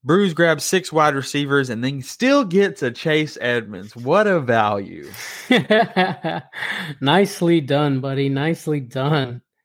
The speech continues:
Speaker 2: Chase Edmonds. I-, he's gonna be the, he's gonna be the lead, isn't he, in the Miami
Speaker 1: Mm-hmm.
Speaker 2: backfield?
Speaker 1: Yeah, he's number one right now.
Speaker 2: And he, Bruce says, "Let's go, baby."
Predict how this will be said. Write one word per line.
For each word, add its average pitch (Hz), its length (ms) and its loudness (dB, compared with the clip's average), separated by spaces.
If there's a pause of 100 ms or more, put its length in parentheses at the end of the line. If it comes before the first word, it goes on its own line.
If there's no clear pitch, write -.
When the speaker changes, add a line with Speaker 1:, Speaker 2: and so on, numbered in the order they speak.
(680)
Speaker 2:
Chase - 380 -6
Edmonds. 143 640 0
I-, 175 160 -2
he's 185 280 0
gonna 262 180 4
be 247 80 4
the, 208 220 4
he's 190 160 4
gonna 254 160 2
be 247 120 4
the 208 100 4
lead, 190 320 2
isn't 165 220 2
he, 262 160 4
in 196 140 4
the 185 260 2
Miami 202 340 2
Speaker 1:
Mm-hmm. 180 60 0
Speaker 2:
backfield? 151 560 0 (680)
Speaker 1:
Yeah, 104 120 -12
he's 110 140 -12
number 107 240 -12
one 76 260 -16
right 64 200 -12
now. 95 420 -8 (360)
Speaker 2:
And 202 440 -2 (540)
he, 185 260 4
Bruce 185 420 2
says, 175 300 4
"Let's 180 260 4
go, 254 380 4
baby." 269 580 4